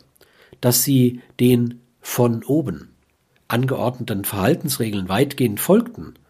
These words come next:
bei den westlich Sozialisierten etwas mit dem Umstand zu tun hat, dass sie ihre Reisefreiheit bereits als so selbstverständlich ansahen, dass sie zeitweise Einschnitte eher hinzunehmen und bereit waren? Dass sie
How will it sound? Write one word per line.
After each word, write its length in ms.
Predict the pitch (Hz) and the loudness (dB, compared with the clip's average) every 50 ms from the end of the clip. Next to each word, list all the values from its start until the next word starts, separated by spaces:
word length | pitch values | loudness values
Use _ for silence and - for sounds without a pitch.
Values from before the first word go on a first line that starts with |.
| _ _ _ _ _ _ _ _ _ _ _ _ _ _ - | _ _ _ _ _ _ _ _ _ _ _ _ _ _ -6
bei 220 | - 117 107 110 | -4 -2 -2 0
den 320 | 101 107 101 92 90 82 90 | -2 -2 -2 -2 -4 -2 -2
westlich 420 | 135 147 - - - 156 131 - | 0 0 0 -2 -2 -2 -2 0
Sozialisierten 720 | - 147 139 131 - 135 120 120 120 - 143 139 135 127 - | 0 0 0 2 2 2 4 2 2 2 0 0 0 0 -2
etwas 400 | 135 131 131 135 131 127 - - | -4 -4 0 0 0 0 0 0
mit 160 | 123 120 117 | 0 0 0
dem 140 | 104 104 - | -2 -4 -2
Umstand 400 | 147 165 165 - - 143 131 135 | -2 -2 -2 0 0 0 0 0
zu 100 | - 131 | -2 -6
tun 320 | 135 - 156 151 139 135 | -4 -2 -2 0 2 2
hat, 200 | - - - - - - _ _ _ - - - _ _ 120 | 2 2 0 -6 -16 -20 _ _ _ -20 -20 -20 _ _ 0
dass 300 | 131 127 127 127 - - | 2 2 2 2 0 0
sie 180 | 127 127 123 | 2 2 2
ihre 400 | 113 117 117 127 120 113 107 92 | 2 4 2 2 2 2 -2 -2
Reisefreiheit 840 | 92 92 120 135 135 139 131 135 - 135 127 127 120 123 123 123 - | -2 0 0 2 2 0 -2 -2 -2 0 0 2 2 2 0 -2 -4
bereits 480 | - 117 - 107 117 113 - - - - - - - _ - | -6 -4 -4 -2 -2 -2 -2 -2 -4 -6 -12 -20 -20 _ -8
als 340 | - 117 127 127 131 - - - | 0 2 2 2 2 0 -6 -6
so 300 | 113 104 143 180 190 143 | -2 4 4 4 4 4
selbstverständlich 880 | 123 107 98 92 - - - 110 101 - 117 107 107 117 120 - - 110 | 2 0 -2 -2 -4 -6 -6 -6 -6 -6 -6 -6 -4 -4 -6 -6 -6 -4
ansahen, 580 | 110 123 123 131 131 120 123 131 139 135 135 - - - - - - | -4 -2 -2 -2 -2 0 0 0 -2 -2 -4 -8 -14 -20 -18 -8 -2
dass 200 | 131 120 120 - | 0 0 0 0
sie 140 | 123 110 - | -2 -2 -2
zeitweise 580 | - - 117 120 120 - 113 107 107 110 - | -2 0 0 -2 0 -2 -4 -4 -4 -6 -4
Einschnitte 480 | - 101 120 131 - - 139 127 131 120 | -4 -2 -2 -2 -4 -2 -2 -2 -2 -2
eher 240 | - 107 120 117 104 | -2 -2 -2 0 2
hinzunehmen 600 | 123 151 170 - - 151 131 120 117 113 120 120 | 0 0 0 0 -2 0 0 2 0 0 -2 -4
und 80 | 117 | -6
bereit 360 | - 101 92 104 113 - - | -6 -8 -6 -6 -8 -6 -4
waren? 460 | 135 135 143 156 185 208 202 - - _ _ _ _ _ _ _ _ _ _ _ _ _ _ _ _ _ _ _ _ _ _ _ _ _ _ _ _ - - - - - - | -4 -4 -2 -2 -2 -4 -4 -6 -14 _ _ _ _ _ _ _ _ _ _ _ _ _ _ _ _ _ _ _ _ _ _ _ _ _ _ _ _ -20 -20 -20 -18 -8 0
Dass 180 | 139 139 135 - | 0 2 2 4
sie 400 | 156 147 143 139 139 139 135 | 4 4 6 6 6 6 4